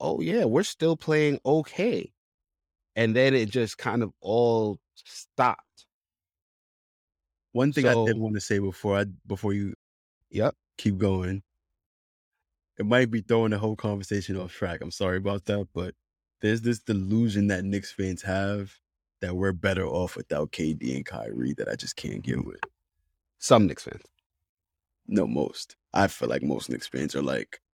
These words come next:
Speaker 2: "Oh, you see what they doing in Brooklyn? You, we, we don't wanna handle that over here. We got the stable organization. We got the young core.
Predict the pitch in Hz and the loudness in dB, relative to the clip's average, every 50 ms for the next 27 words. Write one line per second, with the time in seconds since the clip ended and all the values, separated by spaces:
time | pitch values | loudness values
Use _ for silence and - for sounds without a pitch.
0 | _ _ _ _ _ - - 151 165 165 160 160 156 151 160 160 - - 202 190 | _ _ _ _ _ -8 -4 -2 0 2 2 2 2 2 0 -4 -4 -2 0 4
1 | 190 185 165 - 180 175 175 160 160 170 170 165 160 143 127 123 120 147 165 175 | 4 4 6 6 6 4 4 4 4 4 6 6 6 4 4 2 2 2 2 2
2 | - 160 160 165 175 175 147 165 180 190 180 113 113 147 175 185 180 175 170 170 | 2 2 0 2 2 0 2 2 4 4 2 2 2 4 4 4 4 4 4 4
3 | 160 156 156 165 170 160 160 156 156 156 156 156 156 147 131 147 147 147 151 151 | 4 4 2 2 2 2 2 2 2 4 4 2 2 2 2 2 2 4 2 2
4 | 151 143 139 151 170 151 170 160 - 151 - - - 175 170 170 160 160 160 160 | 2 2 2 0 0 0 0 -2 -2 -4 -8 -6 -4 -2 -2 -2 -2 -2 -2 0
5 | 160 156 160 156 156 160 160 151 151 156 156 151 - 165 165 156 160 156 - 151 | 0 0 0 0 0 0 -2 -2 0 -2 -2 -2 -2 -4 -2 -2 -2 -4 -2 -2
6 | 156 156 170 170 165 151 - - 160 160 160 160 165 160 156 | -2 0 0 0 0 -2 -4 -2 -2 0 2 2 0 0 -2